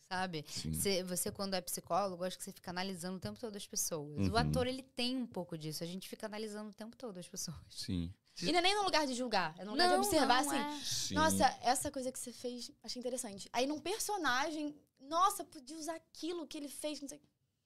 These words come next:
Speaker 2: Vocês já fizeram laboratório? É, todo mundo faz?
Speaker 1: Nossa,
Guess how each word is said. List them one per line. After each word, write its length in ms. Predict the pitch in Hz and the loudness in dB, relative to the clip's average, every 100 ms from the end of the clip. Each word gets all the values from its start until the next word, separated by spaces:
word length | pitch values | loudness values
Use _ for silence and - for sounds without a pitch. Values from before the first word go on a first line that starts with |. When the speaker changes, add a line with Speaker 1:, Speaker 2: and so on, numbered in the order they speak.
| _ _ _ _ - - | _ _ _ _ -20 -6
Speaker 2:
Vocês 360 | - - 135 139 | 0 2 4 2
já 160 | 143 175 | 2 0
fizeram 320 | 151 139 123 | 2 2 4
laboratório? 720 | 110 104 90 - - 147 113 | 4 2 0 0 2 4 4
É, 100 | 107 | 2
todo 340 | 113 - 151 135 | 0 -2 -2 0
mundo 200 | 113 110 | -2 -4
faz? 320 | - 143 139 | -2 0 0
Speaker 1:
Nossa, 320 | - 240 214 | -2 -2 -4